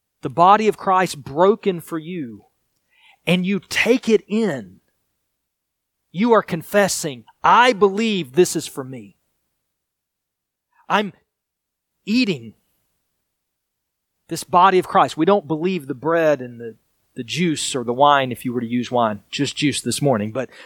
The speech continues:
we don't believe that that becomes the actual body and blood of Jesus. But we believe that it's representative of it, and taking it into yourself, it's saying, "Jesus is mine. I believe."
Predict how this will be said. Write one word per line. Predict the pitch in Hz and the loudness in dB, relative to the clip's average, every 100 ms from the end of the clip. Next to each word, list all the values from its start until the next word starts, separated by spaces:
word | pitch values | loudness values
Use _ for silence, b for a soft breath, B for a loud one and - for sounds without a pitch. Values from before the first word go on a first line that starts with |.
| B | B
we | 180 | 4
don't | 226 220 | 4 4
believe | 170 180 226 220 180 131 | 0 0 0 -2 -4 -8
that | 147 | -4
that | 175 170 127 | 0 0 0
becomes | 147 - - 285 277 - | -8 -8 0 2 2 2
the | 170 | 2
actual | 147 - 147 | 2 -2 -4
body | 139 135 | 0 0
and | 127 | -2
blood | 120 120 | -6 -6
of | 107 | -6
Jesus. | 104 113 110 196 - - _ _ _ _ _ | -14 -16 -12 -12 -12 -16 _ _ _ _ _
But | 156 | 0
we | 151 151 | 2 0
believe | 123 147 143 233 262 143 110 - | -2 -4 0 0 0 -2 -10 -8
that | 143 | -6
it's | 131 - | -6 0
representative | 165 180 143 117 226 175 | 2 2 -4 0 0 0
of | 139 120 | -6 -6
it, | 139 - | -8 -6
and | 160 151 _ | -8 -8 _
taking | - - 254 - 226 | -16 -2 -2 -2 -2
it | 190 170 | 0 0
into | 196 220 214 220 | -2 -2 -4 -8
yourself, | 180 170 - 196 214 202 - - _ _ _ _ _ _ _ _ _ _ _ | -6 -6 -8 -8 -6 -6 -8 -20 _ _ _ _ _ _ _ _ _ _ _
it's | 175 | -2
saying, | - - 196 185 139 _ _ | 0 2 2 2 -4 _ _
"Jesus | - - 226 233 226 - | -8 2 2 4 2 2
is | 165 | -2
mine. | 156 147 135 101 92 _ _ _ _ _ _ _ _ _ _ _ _ _ _ _ _ _ _ | -2 -4 -4 -8 -16 _ _ _ _ _ _ _ _ _ _ _ _ _ _ _ _ _ _
I | 131 151 | 0 0
believe." | 131 117 104 90 | -2 -16 -20 _